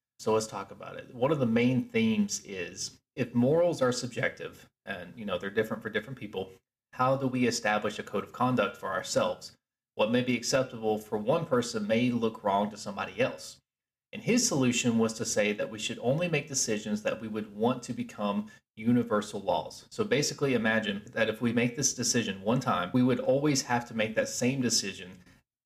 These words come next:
every time that we're faced with that same scenario.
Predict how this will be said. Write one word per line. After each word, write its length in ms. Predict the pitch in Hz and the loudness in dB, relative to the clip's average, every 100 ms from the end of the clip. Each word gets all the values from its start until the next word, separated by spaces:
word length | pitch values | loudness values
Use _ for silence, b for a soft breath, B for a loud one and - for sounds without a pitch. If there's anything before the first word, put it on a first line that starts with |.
| _ - | _ 0
every 280 | 131 135 | 0 2
time 260 | 127 120 110 | 0 2 2
that 100 | 110 | 2
we're 100 | 110 | 0
faced 280 | - 104 - | 2 0 0
with 80 | - | -4
that 160 | 98 | -4
same 220 | - 95 98 | -2 -8 -10
scenario. 520 | - 110 101 - | -2 2 2 0